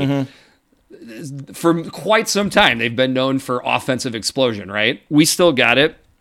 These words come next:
Speaker 2: Their quarterback, Bailey Zapp, which sounds like, like a Disney character. Like if they made a Disney movie about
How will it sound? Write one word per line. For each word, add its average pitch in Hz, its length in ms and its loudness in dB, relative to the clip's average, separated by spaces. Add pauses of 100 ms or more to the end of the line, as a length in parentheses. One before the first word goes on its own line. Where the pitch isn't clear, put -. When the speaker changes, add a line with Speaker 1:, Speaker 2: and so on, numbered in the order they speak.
(320)
Speaker 2:
Their 135 180 0
quarterback, 120 720 2 (640)
Bailey 247 460 4
Zapp, 113 580 -2 (360)
which - 500 -4 (240)
sounds 190 420 0
like, 165 180 2
like 143 140 -4
a 123 60 -4
Disney 123 400 -2
character. 98 500 -10 (240)
Like 151 220 2
if - 160 2
they 175 200 4
made 180 640 2 (240)
a 143 240 0
Disney 170 560 0
movie 156 600 0 (280)
about 131 520 2